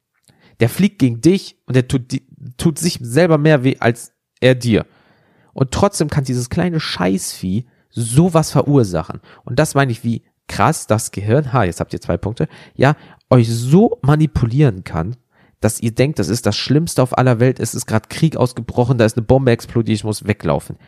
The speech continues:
Das ist ein scheiß Schmetterling. So, und das, äh, oder auch, äh, äh, der Klassiker Spinnen, kommen wir später auch nochmal zu, ne? Leute,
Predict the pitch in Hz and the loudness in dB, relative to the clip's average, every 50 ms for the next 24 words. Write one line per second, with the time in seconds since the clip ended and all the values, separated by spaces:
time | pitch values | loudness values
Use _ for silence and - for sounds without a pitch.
0 | _ _ - 104 - - - - - - 104 - - - 80 - - 101 107 - | _ _ -6 -6 -4 -4 -6 -4 -4 -6 -8 -6 -6 -8 -8 -6 -4 -2 -2 -2
1 | - - - - - - _ _ _ _ _ - - - - - 123 120 123 120 | -2 -4 -8 -8 -10 -14 _ _ _ _ _ -20 -20 -4 0 2 2 2 2 2
2 | 151 156 - - - 110 - - _ - - 147 139 - - 135 127 - - - | 0 0 -2 -6 -10 -12 -12 -14 _ 2 4 4 6 6 4 4 2 2 -2 -8
3 | - _ _ _ _ _ _ _ _ _ _ _ _ - - - - 107 107 - | -20 _ _ _ _ _ _ _ _ _ _ _ _ -20 -18 -12 -8 -6 -6 -4
4 | - 107 104 98 92 80 87 101 87 90 92 107 110 117 - 139 143 135 135 110 | -4 -4 -4 -4 -6 -8 -8 -8 -10 -10 -8 -6 -6 -2 0 0 0 2 2 2
5 | 120 117 - - - 147 131 110 - 120 107 110 - - 117 110 - - 151 156 | 0 0 0 2 0 0 0 0 -2 0 0 0 0 0 0 -2 0 2 2 2
6 | 127 95 85 80 - - 87 85 87 104 127 - - - - - - - _ - | 2 2 -2 -4 -6 -10 -8 -4 -2 -2 -2 -2 -4 -12 -20 -20 -20 -20 _ -20
7 | - _ _ _ _ - 113 135 165 - - 98 78 | -20 _ _ _ _ 0 2 2 2 2 0 -2 -4